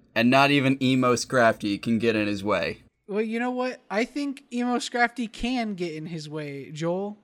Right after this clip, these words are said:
Speaker 2: because he just doesn't know what's coming. He's so shocked.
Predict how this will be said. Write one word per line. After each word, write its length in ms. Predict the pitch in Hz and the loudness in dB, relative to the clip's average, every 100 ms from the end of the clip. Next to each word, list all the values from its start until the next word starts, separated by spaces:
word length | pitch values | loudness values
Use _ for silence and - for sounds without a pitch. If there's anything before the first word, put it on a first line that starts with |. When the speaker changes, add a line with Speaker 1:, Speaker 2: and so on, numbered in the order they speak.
| _ _ _ _ _ _ _ | _ _ _ _ _ _ _
Speaker 2:
because 580 | 175 180 208 180 - - _ | -10 -2 -2 -2 -6 -10 _
he 180 | 190 226 | -6 -4
just 240 | 254 247 | -4 0
doesn't 280 | 226 233 214 | 0 0 0
know 100 | 214 | 0
what's 220 | 208 196 | 2 0
coming. 320 | - 240 190 156 | -2 -2 -2 -4
He's 180 | 202 - | 0 0
so 300 | - 247 254 | 2 2 2
shocked. 680 | - - - 247 - _ | 0 2 4 2 2 _